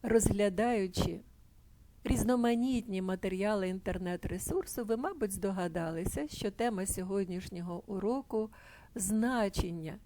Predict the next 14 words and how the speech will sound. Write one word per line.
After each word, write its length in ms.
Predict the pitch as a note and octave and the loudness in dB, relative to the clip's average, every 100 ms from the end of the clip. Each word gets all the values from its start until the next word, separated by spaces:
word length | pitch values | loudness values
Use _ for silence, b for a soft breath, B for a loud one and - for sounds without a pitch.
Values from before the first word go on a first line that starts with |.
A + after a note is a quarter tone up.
| - | -4
хімічних 840 | - - A3 G#3 A3+ G3 F3+ F3+ | 12 12 12 4 2 4 2 2
реакцій. 840 | - F3+ F3+ D#3+ D3+ - - G#3 - B B B | -2 0 0 -2 -6 -8 -8 -10 -16 B B B
Вони 260 | B3+ F4+ G#4 | -2 0 0
всюди: 580 | - - D4 F3+ F3 F#3 | 0 0 0 -2 -6 -10
в 40 | - | -4
природі, 600 | G3+ F#3+ A3 B3+ G#3 G3+ | 0 2 2 2 0 -2
в 60 | |
живих 400 | G3+ B3+ F4+ D#4+ | -2 0 0 0
організмах, 880 | F3 E3 E3+ E3 B3+ C#4+ - F#3 - | -2 0 -2 0 0 0 -2 -6 -6
у 80 | E3 | -8
побуті, 640 | - A3 B3 F#3+ F#3 F3+ | 0 0 2 -2 -4 0
в 140 | F#3 | 8
хімічній 420 | A3+ C4+ E4+ - E3+ | 8 6 -2 -2 -2
промисловості, 1160 | - F3 E3+ E3 F#3+ G#3+ B3+ F#3 F#3+ - F3 | -4 -6 -4 -6 -2 -2 0 -2 -4 -6 -8